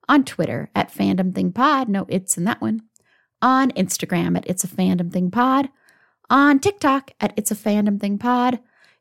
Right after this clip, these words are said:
If you have any feedback, show notes, if you'd like to be a potential interview guest on the show, please head on over to our website. It's a fandom thing pod dot com.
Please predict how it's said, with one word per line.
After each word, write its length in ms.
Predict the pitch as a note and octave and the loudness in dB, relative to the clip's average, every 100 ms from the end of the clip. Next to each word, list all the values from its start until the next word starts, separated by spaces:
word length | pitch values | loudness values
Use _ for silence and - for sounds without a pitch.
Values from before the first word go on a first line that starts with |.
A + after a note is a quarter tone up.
| _ | _
If 40 | |
you 40 | E4 | 4
have 80 | D4+ | 4
any 80 | |
feedback, 640 | C#4 C#4 C#4+ C4 A3+ F#3+ - | 4 2 0 2 0 0 -6
show 300 | - B3 B3 | -2 0 2
notes, 320 | A#3 F#3 - | 2 0 -2
if 160 | F#3 G3 | -4 -2
you'd 120 | G#3+ | -2
like 120 | A3 | -2
to 60 | - | -2
be 60 | |
a 40 | G3+ | -4
potential 320 | - G3 - | -2 -4 -4
interview 260 | - D4+ B3 | -2 0 0
guest 260 | F#3 F#3 | 0 -2
on 80 | F3 | -2
the 80 | E3+ | -4
show, 420 | - B3 G#3+ G#3 - _ _ _ | -4 -2 -2 -2 -8 _ _ _
please 220 | D4+ D#4 | 0 0
head 120 | C4+ | 2
on 140 | A#3+ G#3 | 2 2
over 180 | F#3+ F#3 | 0 -2
to 160 | - | -2
our 80 | F3+ | 0
website. 540 | E3+ F3+ - C#4 E4 - | 0 0 0 0 -2 -4
It's 160 | G3+ | -6
a 40 | F#3 | -6
fandom 480 | - G3+ F#3+ F#3+ F#3 | -2 0 0 -2 -2
thing 180 | F#3 | -4
pod 300 | F3+ F#3 F3+ | -2 -2 -2
dot 240 | E3+ F#3 - | -2 -4 -4
com. 400 | A#3 B3+ C#4 | -2 0 0